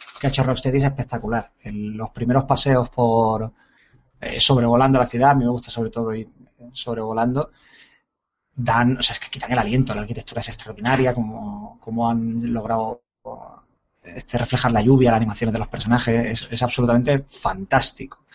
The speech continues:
El sistema de combate es tan, tan potente, tan flexible y tan espectacular como siempre, co-, y con añadidos nuevos. Luego, bueno, ya comentaremos más despacio el tema del Batmóvil. A mí no me vuelve loco, eh, esta acción, creo que probablemente le hace,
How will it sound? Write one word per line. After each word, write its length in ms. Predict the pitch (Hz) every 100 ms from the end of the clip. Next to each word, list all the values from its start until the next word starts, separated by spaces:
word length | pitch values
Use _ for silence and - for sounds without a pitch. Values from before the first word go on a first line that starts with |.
| - - - - -
El 120 | 139
sistema 320 | 123 127 135
de 80 | 143
combate 300 | 131 120 139
es 60 | 135
tan, 300 | 131 117 113
tan 240 | - 117
potente, 400 | 107 117 135 135 143
tan 140 | 131
flexible 360 | 123 117 - 135
y 40 |
tan 140 | 139 123
espectacular 600 | - 120 110 107 113 123
como 180 | 123
siempre, 580 | 117 143 135 120 107 98 _ _ _ _
co-, 240 | - 113 _ 113
y 140 | 123
con 140 | 123 127
añadidos 520 | 120 113 131 143 113
nuevos. 440 | 135 135 110 - _ _ _ _ _ _ _ _ _ _
Luego, 560 | 127 135 147 147 139 127
bueno, 140 | 139
ya 80 | 127
comentaremos 380 | 127 135 131 131
más 100 | 127
despacio 400 | 117 - 143 131
el 80 | 113
tema 220 | 127 123
del 120 | 120
Batmóvil. 460 | 117 110 135 135 107 - _ - - - _
A 100 | -
mí 60 | 123
no 80 | 139
me 60 |
vuelve 200 | 127 113
loco, 480 | 117 151 135 120 113
eh, 300 | 120 120 120
esta 180 | 135 -
acción, 300 | 117 160 175
creo 180 | 127 117
que 120 | 120
probablemente 560 | 117 _ 123 117 120 127
le 60 |
hace, 720 | 117 - 120 117 117 120 -